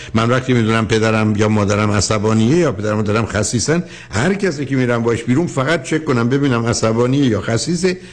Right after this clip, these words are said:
اگر خسیس یا عصبانیه، وسط شام ول کنم برم، چون اونجا چاه منه.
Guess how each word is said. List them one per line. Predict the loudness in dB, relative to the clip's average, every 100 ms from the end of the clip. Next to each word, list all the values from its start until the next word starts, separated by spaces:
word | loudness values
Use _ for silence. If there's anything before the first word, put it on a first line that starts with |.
| -8
اگر | -4 -2 -2
خسیس | -2 -4 -2 -2 0
یا | 0
عصبانیه، | 0 0 0 2 2
وسط | 2 0 -2 -2
شام | 0 0
ول | 2
کنم | 2 0 0
برم، | -2 -6 -14 -20 -20 -20 -16
چون | -4 0
اونجا | 2 2 2
چاه | 0 0 0 2
منه. | 0 -4